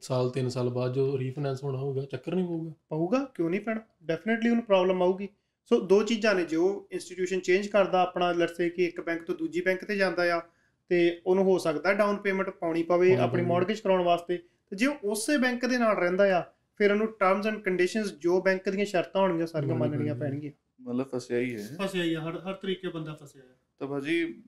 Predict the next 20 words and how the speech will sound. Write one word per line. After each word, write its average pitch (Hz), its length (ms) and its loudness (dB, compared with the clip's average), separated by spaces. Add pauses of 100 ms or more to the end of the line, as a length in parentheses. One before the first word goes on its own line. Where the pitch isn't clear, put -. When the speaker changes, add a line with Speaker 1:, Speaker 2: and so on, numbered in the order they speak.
Speaker 3:
ਬਹੁਤ 123 240 -2
ਸੀਰੀਅਸ 120 400 -4
ਸਵਾਲ 127 340 -2
ਹੈ। 117 180 -4 (520)
ਬੰਦਾ 131 300 2
ਹੁਣ 123 300 4 (180)
ਇੱਕ 123 340 -2
ਆਈਲੈਂਡ 117 460 4
ਬਾਏ 135 280 4
ਕਰੇ 131 340 0
ਜਾਂ 143 140 0
ਇੱਕ 127 200 -6
ਘਰ 127 260 0
ਬਾਏ 110 260 -2
ਕਰੇ 98 300 -8
ਨੱਬੇ 113 300 -4
ਸਾਲ 117 240 -2
ਦੀ - 80 -10
ਲੀਜ਼ 110 220 -10 (140)
ਤੇ? - 80 -20